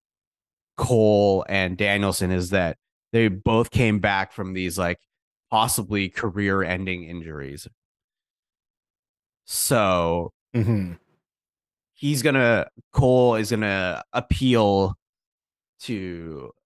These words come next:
Speaker 1: any sort of sympathetic part of Danielson that still exists, saying, "I want a shot at the title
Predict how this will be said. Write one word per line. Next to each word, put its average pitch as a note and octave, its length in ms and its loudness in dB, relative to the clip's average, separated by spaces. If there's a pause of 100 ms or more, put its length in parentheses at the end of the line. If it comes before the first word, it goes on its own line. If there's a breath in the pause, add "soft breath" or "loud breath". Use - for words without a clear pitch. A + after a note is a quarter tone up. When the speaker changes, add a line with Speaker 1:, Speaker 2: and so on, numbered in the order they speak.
(200)
Speaker 1:
any D3+ 280 4
sort C3 380 4
of G2+ 400 0 (220)
sympathetic A2 960 0 (1400)
part G#2 380 -2 (240)
of G2+ 220 -4
Danielson G2+ 500 -2
that F#2 100 -4
still F#2+ 260 -2
exists, F2 420 -6
saying, E2+ 400 -10 (480)
"I C3 160 2
want B2+ 420 0 (160)
a B2 100 -2
shot G#2+ 480 2
at F#2 140 -12
the G#2+ 80 -10
title F#2+ 560 0